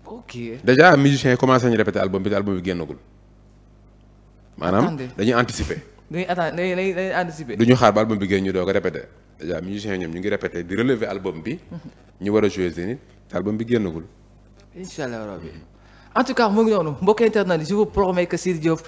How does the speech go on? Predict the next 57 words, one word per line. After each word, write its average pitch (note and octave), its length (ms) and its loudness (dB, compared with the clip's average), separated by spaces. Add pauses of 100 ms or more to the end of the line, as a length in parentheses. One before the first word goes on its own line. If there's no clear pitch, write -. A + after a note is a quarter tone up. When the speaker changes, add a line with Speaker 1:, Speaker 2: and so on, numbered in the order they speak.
(260)
Speaker 1:
va E3 220 0
mettre E3+ 320 -2
l'A D#3 200 2
N D#3 120 -2
A D3 100 -2
de C#3+ 120 -4
Genève C#3 260 -4
dans C3+ 160 -4
sa C#3 160 -4
poche. - 340 -10 (400)
J'en C3+ 140 -2
suis B2+ 160 -10
sûr - 360 -4
et - 20 -8
Speaker 2:
Ouais, - 80 -4
Speaker 1:
certain. C#3+ 320 -2
Speaker 2:
bien E3+ 100 -2
sûr. D2 240 -4 (140)
Speaker 1:
Alors, F#3+ 360 4 (280)
euh, G3 300 6
ba F3+ 120 2
léegi, B3+ 360 2 (200)
mais G3 140 0
ba G3 100 2
léegi G#3 180 0
dañuy G3+ 180 0
continuer G3 400 2
dugg F#3+ 240 -4
si F#3+ 140 -4
xaw E3+ 260 0
a E3 60 0
beneen, E3+ 300 0
beneen E3+ 260 2
kii. E3+ 200 -6
Non, D#3 140 -4 (100)
te A2 80 -8
kon C3 380 -6 (120)
xam B2+ 140 -8
nga B2+ 100 -4
affaire B2+ 240 -6
de B2+ 60 -8
cas C3 240 -4
daf B2 100 -6
maa C3 160 -2
neex, D3+ 200 -6 (100)
il C3 40 -12
faut C3+ 120 -6
ma B2+ 80 -6
xaw C3 160 -2
a - 20 -4
safal C3+ 240 -4
tuuti. F#3+ 220 2 (180)
Speaker 2:
<laughs> - 140 -4
Speaker 1:
Donc, C3 160 0
c'est D#3 120 0
normal. F#3+ 540 4
Su - 60 -8